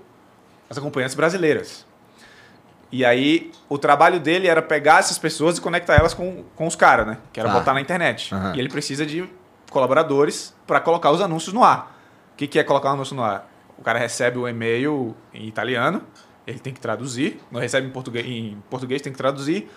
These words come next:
Speaker 1: tem que ver as fotos, tem que selecionar as fotos,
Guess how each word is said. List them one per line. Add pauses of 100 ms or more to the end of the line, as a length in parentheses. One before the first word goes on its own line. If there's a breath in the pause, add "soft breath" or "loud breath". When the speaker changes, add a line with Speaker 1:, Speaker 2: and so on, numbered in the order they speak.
(180 loud breath)
Speaker 1:
tem
que
ver
as
fotos, (360)
tem
que
selecionar
as
fotos,